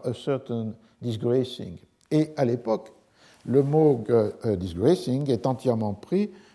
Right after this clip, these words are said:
dans ses connotations, euh, euh, négatives. To disgrace est ôter la grâce. Il y a quatre, euh,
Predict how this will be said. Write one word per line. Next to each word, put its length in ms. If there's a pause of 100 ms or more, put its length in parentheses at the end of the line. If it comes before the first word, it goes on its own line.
dans 260
ses 200
connotations, 1120
euh, 180 (140)
euh, 140
négatives. 680
To 120
disgrace 760 (480)
est 300 (600)
ôter 560 (800)
la 420 (480)
grâce. 480 (640)
Il 80
y 60
a 220
quatre, 600
euh, 200